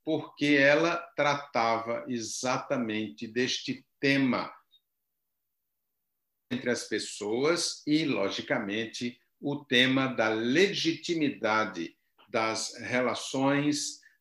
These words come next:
do relacionamento, do amor entre pessoas homossexuais. Foi um processo longo.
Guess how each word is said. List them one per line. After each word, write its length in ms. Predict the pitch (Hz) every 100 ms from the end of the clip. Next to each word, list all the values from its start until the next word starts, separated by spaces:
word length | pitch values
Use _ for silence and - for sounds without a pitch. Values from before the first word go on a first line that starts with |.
| -
do 200 | 123 123
relacionamento, 1300 | 131 123 127 - 139 120 104 107 120 143 147 147
do 160 | 123 123
amor 600 | 101 98 110 127 139 - - _
entre 300 | 123 123 123
pessoas 960 | - 113 - 113 113 110 107 - - _ _ -
homossexuais. 400 | 113 110 101 _ _ _ _ _ _ _ _ _ _ _ _ _ _ _ _ _ _ _ _ -
Foi 240 | 185 202
um 80 | 190
processo 540 | 156 147 175 170 170
longo. 560 | 143 143 135 104 -